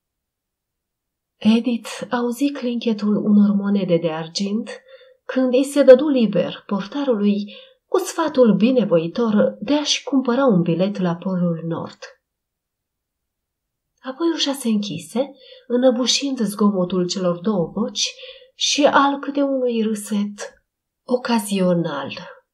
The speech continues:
Cei doi prieteni păreau a fi într-o stare foarte bună de spirit și, după ce sunară cerând o sticlă de șampanie, deveniră tot mai vorbăreți în ora care se scurse.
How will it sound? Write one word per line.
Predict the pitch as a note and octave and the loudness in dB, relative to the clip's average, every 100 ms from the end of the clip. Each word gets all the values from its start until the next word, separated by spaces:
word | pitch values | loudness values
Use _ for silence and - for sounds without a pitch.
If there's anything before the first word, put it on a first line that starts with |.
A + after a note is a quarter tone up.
| _ _ _ _ _ _ _ _ _ _ _ _ _ _ | _ _ _ _ _ _ _ _ _ _ _ _ _ _
Cei | - D#4 | 0 4
doi | G3+ F3+ | 6 4
prieteni | F3 G3 E4 F4 D4 C4+ | 4 2 2 0 2 2
păreau | C4+ A#3+ D4+ D4+ | 0 -2 0 2
a | A3 | 0
fi | - | -2
într-o | C4+ B3 G3+ | 0 2 2
stare | F3+ - G#3+ G3+ | -2 -2 0 0
foarte | - G#3+ - F3 | 0 0 0 -2
bună | F3 E3+ | -2 -2
de | E3+ | -2
spirit | E3 - F3 F#3 - - - C5 - - _ _ | -6 -4 -4 -4 -10 -16 -18 -20 -20 -20 _ _
și, | _ - | _ -6
după | C#4 - | -4 -4
ce | D4+ F#4 | -4 -4
sunară | - B3 B3 A#3 G3 | -2 0 2 2 2
cerând | G#3 G#3+ G3+ | 2 2 2
o | |
sticlă | F3 - G#3 G3 | 2 0 2 4
de | E3+ F3 | 6 4
șampanie, | C4+ D4 D4+ D#4 C4+ B3 A#3 - - - _ | 0 -2 -2 -2 4 4 4 -4 -18 -20 _
deveniră | - G#3 G#3+ G#3+ A3 A#3 G3 | 2 4 6 4 4 4 2
tot | G3+ C#4+ C#4+ | 2 0 2
mai | C#4+ A#3 | 4 4
vorbăreți | A#3 G3 F3 E3+ G#3 A3 - G#3 - _ | 4 4 4 2 0 -4 -10 -14 -14 _
în | G#3+ G3 | 4 6
ora | F#3 G3+ F#3 | 4 0 -4
care | F#3 F3 | -4 -6
se | - | -6
scurse. | F3 - - - - F3+ - | -12 -10 -12 -12 -12 -14 -16